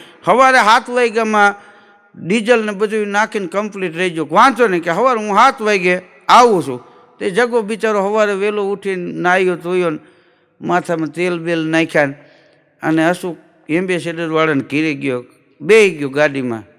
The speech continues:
કે લઈ લે પાદરમાં, ઈ કે પરિયા કાકા બેઠા છે. તા તો પરિયો પિત્તળ બેઠેલો પીપળાનો ઓટે. "હાલો," ઈ કે, "પરિયા કાકા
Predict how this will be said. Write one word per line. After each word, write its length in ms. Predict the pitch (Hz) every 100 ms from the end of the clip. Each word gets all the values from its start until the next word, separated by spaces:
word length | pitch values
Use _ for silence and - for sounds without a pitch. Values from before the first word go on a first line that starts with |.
| _
કે 80 | 139
લઈ 240 | 160 220
લે 100 | 202
પાદરમાં, 640 | 143 151 170 165 165 160 151
ઈ 80 |
કે 280 | 143 143 127 - _ _ _ -
પરિયા 340 | 160 165 160
કાકા 380 | - 147 143 127
બેઠા 420 | 127 135 147 110
છે. 180 | 101 - _ _ _ _ -
તા 140 | 139
તો 100 | 151
પરિયો 420 | 139 175 196 190 175
પિત્તળ 380 | 190 208 180
બેઠેલો 540 | 151 180 202 180 127 107 _ _ _ _
પીપળાનો 540 | 143 143 123 120 110 113
ઓટે. 320 | 117 104 82 _ -
"હાલો," 340 | 147 240 311 320
ઈ 100 | 311
કે, 140 | 294
"પરિયા 420 | 220 262 269 262
કાકા 580 | 233 247 - 202 135